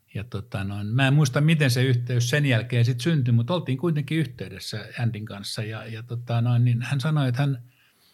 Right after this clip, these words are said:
etsii, eikä ollenkaan sanonut, että se olisin minä, mutta et tota noin, ja hän ajaa itse yhtä autoa, mutta toiseen autoon kuskii Suomeen.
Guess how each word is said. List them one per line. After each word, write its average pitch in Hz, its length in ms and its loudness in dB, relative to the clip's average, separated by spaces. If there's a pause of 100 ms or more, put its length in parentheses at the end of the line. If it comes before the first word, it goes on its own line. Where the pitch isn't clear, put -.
(400)
etsii, 170 500 2
eikä 101 160 -2
ollenkaan 127 320 4
sanonut, 110 220 4
että 110 120 -4
se 127 60 0
olisin 120 200 6
minä, 156 280 4
mutta 95 260 -8
et - 120 -14
tota 104 280 -6
noin, 104 220 -6
ja 107 100 -2
hän 127 180 6
ajaa 113 180 2
itse 131 340 0
yhtä 120 260 2
autoa, 107 320 -4
mutta 117 320 -4
toiseen 120 340 0
autoon 110 320 -2
kuskii 120 380 -2
Suomeen. 95 440 -2